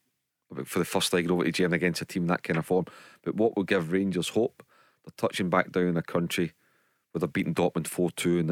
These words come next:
in their own backyard. That's got to fill Rangers with, yeah, I, I get it, when the whistle blows, it counts for nothing. I get all that. But in terms of your prep, in terms of your psychology, your mentality, Rangers can go there believing they can pull something out of the bag.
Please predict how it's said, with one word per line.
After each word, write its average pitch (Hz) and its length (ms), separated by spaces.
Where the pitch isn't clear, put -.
in 82 120
their 80 120
own 85 160
backyard. 80 340
That's - 220
got - 200
to 90 60
fill 90 380
Rangers 90 280
with, 82 180
yeah, 123 160
I, - 200
I - 40
get 110 200
it, 113 80
when 98 80
the 98 80
whistle 104 260
blows, 98 220
it - 100
counts 92 240
for 90 80
nothing. 85 320
I 85 60
get 104 220
all 98 160
that. 87 320
But 107 180
in 87 100
terms 113 280
of 95 60
your 92 100
prep, - 400
in 87 60
terms 101 240
of - 20
your 90 80
psychology, 95 640
your 90 100
mentality, 92 720
Rangers 98 260
can 95 120
go 95 120
there 95 120
believing 92 640
they 90 80
can 92 160
pull 98 260
something 92 360
out 92 140
of - 60
the 85 60
bag. 90 340